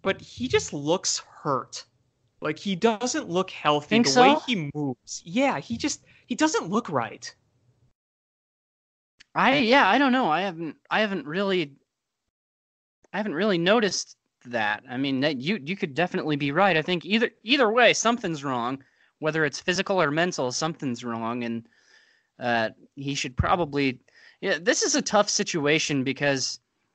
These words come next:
Speaker 2: part of you says, "Well, he's playing so horribly, you can't put him in the lineup, you can't have him playing." But if you do that, he's not gonna,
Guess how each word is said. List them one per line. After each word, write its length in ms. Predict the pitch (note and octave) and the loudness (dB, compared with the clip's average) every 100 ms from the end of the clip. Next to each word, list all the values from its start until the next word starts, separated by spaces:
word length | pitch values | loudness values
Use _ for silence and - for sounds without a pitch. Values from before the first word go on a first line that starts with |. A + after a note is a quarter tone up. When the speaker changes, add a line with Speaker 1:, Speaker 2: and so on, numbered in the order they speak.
| _ _ - | _ _ 0
Speaker 2:
part 200 | F3+ G#3 | 4 4
of 100 | F3+ | 2
you 240 | G#3 G3 | 0 -2
says, 440 | E3 - F#3 F3 D3 | -4 0 2 2 2
"Well, 260 | D#3+ E3+ | 2 2
he's 240 | E3 E3 C#3+ | 2 -4 -8
playing 320 | - E3+ E3 | -6 -4 -4
so 220 | - C#3 | -6 -6
horribly, 480 | A#2+ D#3 E3 C#3 C3 | -2 0 0 -2 -6
you 200 | C#3 C#3+ | -6 -10
can't 320 | C#3 D#3+ C3+ | -6 -6 -6
put 140 | D#3 C#3+ | -6 -4
him 80 | |
in 80 | C3+ | -4
the 60 | B2 | -4
lineup, 420 | A#2+ C#3 C3 A#2 | -2 -2 -2 -6
you 80 | A#2 | -10
can't 260 | - C#3 | -6 -6
have 200 | C3 C3 | -4 -4
him 120 | A#2+ A2+ | -4 -6
playing." 440 | D3+ D#3+ C3+ B2+ _ - - _ - | -2 0 0 -4 _ -20 -20 _ -12
But 100 | C3+ | -10
if 80 | A#2+ | -8
you 80 | D3+ | -4
do 180 | F3+ | 0
that, 280 | F#3 F3+ E3 | 4 4 2
he's 220 | D3+ C#3+ | 0 -8
not 280 | D3 D3+ D3 C#3 | -4 -2 -4 -6
gonna, 280 | C3 B2+ | -4 -6